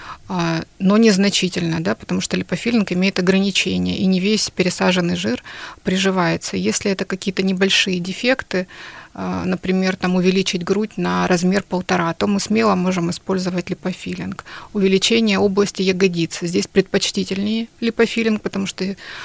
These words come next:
а, импланты в этих областях ведут себя не всегда корректно. А, омоложение лица, когда пациент, э, не хочет, э, использовать какие-то,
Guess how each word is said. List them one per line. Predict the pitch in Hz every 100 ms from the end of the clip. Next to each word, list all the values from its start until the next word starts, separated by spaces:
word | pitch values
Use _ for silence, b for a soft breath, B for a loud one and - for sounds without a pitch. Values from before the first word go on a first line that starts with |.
| B B
а, | 208
импланты | 196 196 208 202 185
в |
этих | 185 -
областях | 190 190 190 214 208
ведут | 190 196
себя | - 185 190
не | 180
всегда | - 190 190
корректно. | 196 185 175 - 180 185 - B B B B
А, | 202 190 180 175
омоложение | 196 208 214 190 208 214
лица, | 180 185 - 233
когда | 240 190
пациент, | 180 185 - 185 185 -
э, | 180 180 B B B
не | 208 196
хочет, | - 180 - - -
э, | 180 175 170 170
использовать | 175 - 185 180 175 175
какие-то, | - 180 - 175 - 180 180